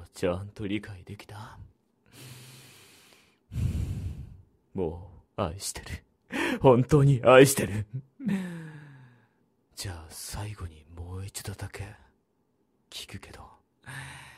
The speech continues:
今の状況をよく考えて、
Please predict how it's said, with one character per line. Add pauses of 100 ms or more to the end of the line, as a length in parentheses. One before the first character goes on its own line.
(240)
今
の
状
況
を
よ
く
考 (180)
え
て、